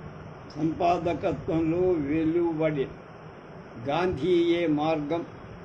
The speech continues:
వాల్యూమ్ త్రీలో మనది పద్నాలుగవ భాగం, ఆరు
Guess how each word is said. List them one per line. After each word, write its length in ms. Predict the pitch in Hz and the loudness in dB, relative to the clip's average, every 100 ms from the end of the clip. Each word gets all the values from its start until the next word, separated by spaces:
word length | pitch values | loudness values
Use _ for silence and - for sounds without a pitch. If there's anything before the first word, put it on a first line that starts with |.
| 120 | -4
వాల్యూమ్ 480 | 143 160 156 165 123 - | -2 0 2 0 -2 -2
త్రీలో 1400 | 151 175 - - - - - - - - - - 165 165 120 - - - | 0 0 -2 -14 -16 -18 -18 -16 -16 -16 -16 -10 -4 -4 -6 -10 -18 -6
మనది 340 | 156 170 165 143 - - | -2 0 0 -4 -6 -8
పద్నాలుగవ 840 | 165 160 165 185 175 160 165 156 147 - | -4 -4 0 0 0 0 0 0 -2 -2
భాగం, 340 | 165 147 165 - - - - - - - - - - - - - - 151 180 | -2 0 -2 -4 -12 -16 -16 -16 -16 -16 -16 -16 -16 -16 -16 -16 -8 -2 2
ఆరు 200 | 190 | 2